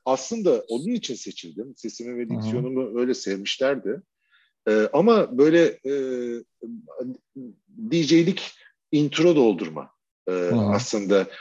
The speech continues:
Speaker 1: her şarkının başında bir intro süresi vardır. Esas ritmin başladığı ya da solistin, e, başladığı o noktaya kadar konuşulduğunda, e, çok, e, akıcı olur yayın.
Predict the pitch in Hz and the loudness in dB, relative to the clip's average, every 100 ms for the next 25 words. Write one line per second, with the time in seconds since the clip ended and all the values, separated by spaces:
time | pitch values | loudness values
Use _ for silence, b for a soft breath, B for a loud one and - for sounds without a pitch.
0 | B 120 131 - 120 113 113 113 107 104 | B 0 2 2 2 2 0 2 2 2
1 | 107 110 107 107 117 - 101 - 90 85 | 0 0 0 -2 -6 -4 -6 -4 -8 -8
2 | 85 85 80 90 90 - 101 - - b | -4 -4 -4 -8 -8 -2 -2 -2 -8 b
3 | b _ 98 - 113 113 113 104 113 104 | b _ -4 -2 -2 2 4 4 2 4
4 | 117 113 113 104 92 82 95 92 - 95 | 4 6 4 2 0 -2 -2 -2 -4 -4
5 | 95 - 110 107 92 98 98 95 92 92 | -4 -4 -4 -4 -4 -2 0 0 -4 0
6 | 101 - 104 92 110 107 b b _ 190 | 0 0 -4 0 0 0 b b _ 4
7 | 202 - - 151 139 139 139 127 120 123 | 6 4 4 2 4 4 4 2 -4 -4
8 | - 127 120 127 123 123 156 208 - _ | 0 0 2 2 0 0 0 0 -8 _
9 | _ - 110 104 - 151 - - 113 107 | _ -2 0 2 0 -2 -4 -6 -2 0
10 | 107 101 101 95 87 - _ - 131 - | 2 2 0 -4 -8 -16 _ -8 -6 -2
11 | 117 139 101 82 - 80 82 160 | 4 4 4 -2 -8 -6 -6 -10